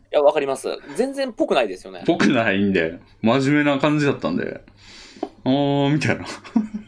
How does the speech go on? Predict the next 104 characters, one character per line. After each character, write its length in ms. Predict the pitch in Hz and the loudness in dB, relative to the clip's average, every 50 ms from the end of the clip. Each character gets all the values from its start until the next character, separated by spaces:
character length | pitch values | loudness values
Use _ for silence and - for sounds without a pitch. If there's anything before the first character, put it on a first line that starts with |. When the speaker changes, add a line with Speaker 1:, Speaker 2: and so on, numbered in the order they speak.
| - _ _ _ - - - - - - - - - 294 | -18 _ _ _ -20 -20 -18 -16 -18 -16 -10 -6 0 6
Speaker 1:
な 0 | |
ん 20 | |
か、 320 | 254 214 175 165 165 - - 147 - - - 165 185 | 8 8 10 10 8 4 2 -8 -12 -14 -14 -6 -2
ま 100 | 208 208 | -2 -2
あ、 40 | |
ち 100 | - - | 0 0
ょ 40 | 233 | -2
っ 20 | 175 | -2
と、 40 | - | -2
ち 100 | - - | -6 -8
ょ 20 | - | -2
っ 20 | |
と、 180 | - 240 202 190 | 2 2 2 2
も 140 | 202 285 | 4 2
う 40 | 415 | 2
ち 60 | 427 | 2
ょ 80 | 415 285 | 2 0
っ 40 | 202 | 0
と 60 | 285 | 2
ふ 20 | |
ざ 80 | 320 440 | 4 6
け 100 | 427 392 | 6 6
て 80 | 220 175 | 6 4
も 80 | 165 | 2
い 60 | 165 | 2
い 20 | 156 | 0
の 120 | 139 127 | 2 2
に 60 | 120 | 0
な 100 | 113 110 | 0 -2
と 80 | 107 110 | -2 -2
思 100 | 107 107 | -6 -4
う 20 | |
け 100 | 98 107 | -4 -4
ど、 180 | 101 101 104 - - | -4 -6 -8 -6 -4
Speaker 2:
う 60 | 92 | -2
ん。 20 | |
Speaker 1:
全 140 | - 311 339 | 0 0 2
部 100 | 320 254 | 2 2
真 120 | 190 175 180 | 4 4 4
面 100 | 175 202 | 4 2
目 60 | 202 | 0
な 80 | 202 175 | 0 0
ん 40 | 120 | -2
で 60 | 107 | -6
す 60 | - | -10
よ 60 | 104 | -10
ね、 80 | 104 101 | -10 -6
ト 100 | - 113 | -4 -2
レ 100 | 110 107 | -2 -2
ー 20 | |
ナ 120 | 107 107 107 | -2 -4 -4
ー 40 | |
が 100 | 107 107 | -4 -4
全 220 | 104 110 104 104 104 | -4 -6 -8 -6 -6
員、 100 | 101 98 | -8 -8
あ 40 | 98 | -10
の、 60 | 98 | -12
フ 80 | - | -14
ィ 40 | - | -12
ッ 20 | - | -12
ト 60 | 107 | -12
ボ 80 | 110 | -10
ク 60 | - - | -12 -14
シ 100 | - 98 | -14 -14
ン 40 | |
グ 60 | 92 - | -16 -18
っ 140 | - - | -18 -18
て。 80 | - 101 | -10 -4
Speaker 2:
だ 120 | 98 110 | 0 0
か 60 | 104 98 | 2 2
ら 60 | 95 | 2
な 100 | 104 147 | 2 2
ん 60 | 170 | 2
か 60 | 147 | 2
任 280 | 101 101 147 214 392 403 | 2 4 4 4 4 4
天 220 | 392 381 339 320 269 | 4 4 4 4 2
堂 160 | 294 294 269 | 2 2 0
っ 60 | - | 2
て 160 | - - 92 | 2 2 4
エ 60 | 110 | 4
ヌ 120 | 185 330 359 | 4 4 4
エ 40 | 330 | 2
イ 40 | |
チ 120 | 349 - - | 2 0 2
ケ 120 | 320 277 | 2 2
ー 40 | 156 | 2
み 80 | 127 - | 2 2
た 80 | - | 2
い 20 | - | 2
な 60 | 85 | 2
感 140 | 92 95 95 | 2 0 0
じ 80 | 95 | 0
な 80 | 92 78 | -2 -2
ん 40 | 76 | -4
で 40 | |
す 60 | 73 - | -6 -8
か 80 | - | -8
ね。 200 | 53 53 - - - - - - - | -8 -10 -12 -14 -18 -20 -20 -20 -16
<laughs> 400 | - - - - - - - 117 | -14 -14 -12 -8 -4 -4 0 2
こ 120 | 139 113 107 | 2 2 2
う。 260 | 110 123 127 123 - - | 2 0 -2 -2 -4 -10
Speaker 1:
あ 360 | - - 107 107 110 107 107 | -8 -6 -4 -2 0 0 -2
ー、 40 | 120 - | -4 -6
そ 60 | - | -6